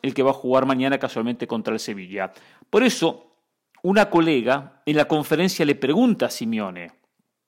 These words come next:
sobre esa situación y le dice, "Tienen tres partidos pendientes, de ganarlo totalizan diez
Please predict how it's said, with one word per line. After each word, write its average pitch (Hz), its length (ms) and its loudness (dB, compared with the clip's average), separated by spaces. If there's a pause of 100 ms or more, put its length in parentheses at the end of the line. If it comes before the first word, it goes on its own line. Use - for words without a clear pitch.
(240)
sobre 151 260 0
esa 131 160 -2
situación 110 720 -8 (440)
y 165 120 -2
le 160 100 0
dice, 156 560 -2 (500)
"Tienen 123 240 -4
tres 151 140 0
partidos 151 360 -2
pendientes, 190 520 0
de 160 60 0
ganarlo 135 360 2
totalizan 131 540 -2
diez 160 500 -6